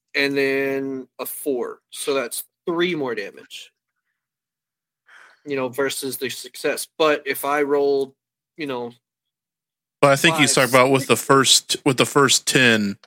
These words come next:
Speaker 2: it's not guaranteed ten damage off the bat.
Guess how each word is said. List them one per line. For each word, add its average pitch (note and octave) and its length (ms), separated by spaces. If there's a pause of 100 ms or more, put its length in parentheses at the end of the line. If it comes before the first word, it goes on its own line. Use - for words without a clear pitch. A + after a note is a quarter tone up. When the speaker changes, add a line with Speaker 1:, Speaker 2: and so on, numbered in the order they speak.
(560)
Speaker 2:
it's B2+ 160
not C#3 220
guaranteed C3 720
ten B2 280
damage A#2 380
off A2 200
the G#2 80
bat. G2 340